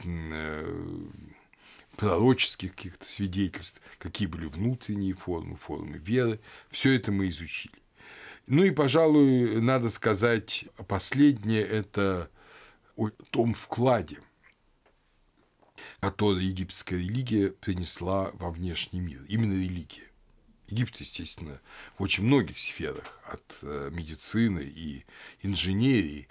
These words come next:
э, до поэтики, огромный вклад сделал в мировую культуру. Мы даже не можем оценить этот вклад. Но если мы тщательно будем очищать все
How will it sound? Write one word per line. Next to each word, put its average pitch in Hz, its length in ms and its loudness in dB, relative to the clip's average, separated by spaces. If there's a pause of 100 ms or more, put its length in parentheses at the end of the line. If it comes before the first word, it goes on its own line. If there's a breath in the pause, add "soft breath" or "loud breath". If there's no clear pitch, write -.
(360 loud breath)
э, 80 120 -8
до 78 1000 -2
поэтики, 110 720 -2 (1080)
огромный 78 440 -4
вклад - 520 -8 (180)
сделал 78 500 -10 (840)
в - 60 -16
мировую 85 400 -4
культуру. - 500 -14 (800)
Мы 90 80 -8
даже 90 200 -2
не 95 60 -2
можем 90 300 -4
оценить 113 400 -4
этот - 200 -18
вклад. - 340 -16 (760 loud breath)
Но 90 80 -6
если 92 220 -2
мы 92 80 -4
тщательно 98 480 -2
будем 87 280 -6
очищать - 760 -4 (720 soft breath)
все 107 400 2